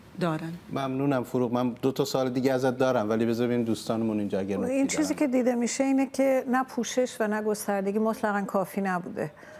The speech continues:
Speaker 3: ام،
Speaker 2: پوشش و گستردگی کمک
Speaker 3: کمک
Speaker 2: ها.
Speaker 3: رسانی، رساندن کمک ها به کسانی که نیاز دارن. علیرغم اینی که بسیار زود مردم شروع کردن به جمع آوری کمک و دولت اعلام کرده که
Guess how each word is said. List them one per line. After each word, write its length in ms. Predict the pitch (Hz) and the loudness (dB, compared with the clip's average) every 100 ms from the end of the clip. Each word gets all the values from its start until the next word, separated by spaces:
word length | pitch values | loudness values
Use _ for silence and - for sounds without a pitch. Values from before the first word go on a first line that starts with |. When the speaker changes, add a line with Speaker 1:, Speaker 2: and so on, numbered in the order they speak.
| - - - | -20 -12 -2
Speaker 3:
ام، 320 | 95 95 101 | 0 0 -2
Speaker 2:
پوشش 320 | 110 120 - | -2 -4 -2
و 80 | 123 | -2
گستردگی 1000 | 113 110 120 110 104 101 120 120 120 120 | -2 -2 0 0 -2 -2 -2 0 2 2
کمک 300 | - 117 208 | 2 2 2
Speaker 3:
کمک 180 | 220 196 | 2 2
Speaker 2:
ها. 180 | 147 | 2
Speaker 3:
رسانی، 320 | 208 202 190 190 | 0 -2 -2 2
رساندن 600 | 202 202 214 202 226 233 | 2 2 0 2 2 2
کمک 340 | 220 202 196 | 0 0 0
ها 100 | 214 | 0
به 100 | 208 | -2
کسانی 400 | 208 190 - 208 | 0 -2 0 0
که 140 | 208 | 0
نیاز 360 | 208 196 190 175 | 2 2 0 0
دارن. 280 | 175 160 - | 0 0 -2
علیرغم 440 | 202 196 196 208 | 0 2 2 2
اینی 240 | 214 214 214 | 0 0 0
که 280 | - 220 220 - - - - | 0 -2 -4 -12 -20 -8 0
بسیار 400 | 208 - 247 247 | 2 4 4 4
زود 260 | 202 240 214 | 4 2 4
مردم 280 | 202 202 | 2 0
شروع 220 | 208 214 202 | 0 -2 0
کردن 300 | 214 202 196 | 0 2 0
به 60 | |
جمع 200 | 190 180 | 0 2
آوری 300 | 185 180 208 | 2 2 2
کمک 380 | 214 196 190 190 | 2 0 2 2
و 80 | 190 | 2
دولت 340 | 175 180 190 208 | 4 4 4 2
اعلام 280 | 190 202 | 2 0
کرده 360 | 202 196 185 180 | 0 0 2 0
که 240 | - 180 | 2 0